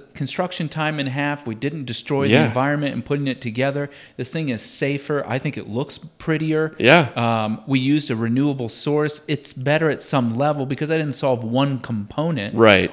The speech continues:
Speaker 1: Or maybe it's on the other end of the spectrum. "Wow, we did this at seventy-five dollars a square foot." "Yeah, well, you still ripped up the land." It's like, it's just
Speaker 2: Hold
Speaker 1: hold
Speaker 2: on.
Speaker 1: on, right?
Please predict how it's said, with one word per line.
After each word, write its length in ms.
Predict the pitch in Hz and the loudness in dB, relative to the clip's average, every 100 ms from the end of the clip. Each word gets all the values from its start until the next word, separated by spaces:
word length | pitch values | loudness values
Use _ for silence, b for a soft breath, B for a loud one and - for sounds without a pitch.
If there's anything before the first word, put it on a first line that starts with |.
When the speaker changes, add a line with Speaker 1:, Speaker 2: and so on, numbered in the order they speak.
| - | 4
Speaker 1:
Or 100 | 143 | 4
maybe 460 | 151 156 151 147 - | 6 6 4 0 -2
it's 220 | 143 123 131 | -2 0 0
on 140 | 123 | 0
the 60 | 160 | 0
other 120 | 202 | 0
end 80 | 135 | -2
of 60 | |
the 40 | - | -2
spectrum. 440 | 110 92 - 85 - b b | -6 -6 -8 -12 -14 b b
"Wow, 180 | - 143 | 0 2
we 140 | 127 127 | 2 2
did 180 | 127 | 0
this 180 | 123 117 | -2 -2
at 160 | 113 107 | -4 -4
seventy-five 560 | - 117 113 - 107 | -2 0 -2 -2 -2
dollars 280 | 107 101 101 | -2 -2 -4
a 60 | 104 | -8
square 280 | - 113 101 | -6 -4 -4
foot." 380 | - 170 - - B B | -2 -4 -4 -10 B B
"Yeah, 360 | 135 147 139 139 | 10 12 12 12
well, 100 | 139 | 10
you 120 | 131 | 6
still 280 | - 156 131 | 6 6 8
ripped 280 | 139 139 | 4 4
up 140 | 135 123 | 2 2
the 100 | 127 | 0
land." 460 | 131 180 170 160 | 2 4 4 2
It's 140 | 123 - | -2 -8
like, 180 | 131 - | -8 -10
it's 260 | - - - _ | -18 -16 -16 _
just 300 | - 170 - - | -6 -6 -6 -14
Speaker 2:
Hold 1200 | - - - - 104 117 120 127 135 139 143 160 | -16 -12 -4 4 8 10 10 10 10 10 10 10
Speaker 1:
hold 20 | |
Speaker 2:
on. 220 | 135 104 87 | 8 8 6
Speaker 1:
on, 260 | 85 104 - - | 0 -6 -16 -10
right? 380 | 110 117 139 | -4 -2 -4